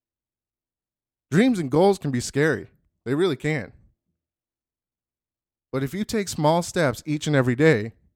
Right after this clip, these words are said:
and you dream big, and you believe big, big things will always happen. So what are you waiting for?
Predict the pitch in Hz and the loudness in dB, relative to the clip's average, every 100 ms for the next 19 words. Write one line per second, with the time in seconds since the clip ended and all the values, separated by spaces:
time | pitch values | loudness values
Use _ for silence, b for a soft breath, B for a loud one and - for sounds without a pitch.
0 | _ _ - 123 139 120 165 190 135 113 | _ _ -8 -2 0 4 4 4 0 -2
1 | 110 120 _ _ _ _ _ _ _ _ | -4 -12 _ _ _ _ _ _ _ _
2 | _ _ 127 151 147 147 165 208 151 113 | _ _ -4 -2 0 0 2 2 0 -2
3 | 101 98 120 _ _ _ _ _ _ - | -4 -6 -14 _ _ _ _ _ _ -4
4 | 165 165 160 143 117 110 - 131 127 123 | -2 0 2 2 2 -6 -2 2 4 2
5 | 123 104 107 - - _ _ _ _ _ | -2 -4 -10 -10 -16 _ _ _ _ _
6 | _ _ _ _ _ _ _ _ _ _ | _ _ _ _ _ _ _ _ _ _
7 | _ _ _ _ _ _ _ _ _ _ | _ _ _ _ _ _ _ _ _ _
8 | _ _ _ _ _ _ _ _ _ _ | _ _ _ _ _ _ _ _ _ _
9 | _ - 175 185 185 156 190 139 107 | _ -4 0 2 4 2 2 -2 -6